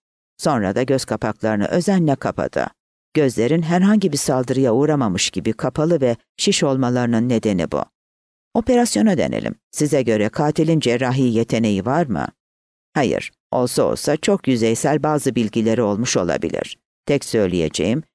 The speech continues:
işkencede olduğu gibi bu konuda da özenle çalıştığı." "Nasıl aletler kullanmış? İşkencede kullandıklarını mı?"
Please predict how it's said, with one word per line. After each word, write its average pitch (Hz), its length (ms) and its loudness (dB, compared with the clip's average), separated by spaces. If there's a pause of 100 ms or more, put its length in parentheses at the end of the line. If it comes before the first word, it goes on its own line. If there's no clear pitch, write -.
(160)
işkencede 143 600 0
olduğu 117 440 0
gibi 165 280 -2
bu 185 100 0
konuda 110 440 -2
da 175 100 -2
özenle 135 440 0
çalıştığı." 69 680 -2 (1120)
"Nasıl 226 220 0
aletler 104 460 0
kullanmış? 73 680 -4 (200)
İşkencede 120 560 0
kullandıklarını 113 840 0
mı?" 156 200 0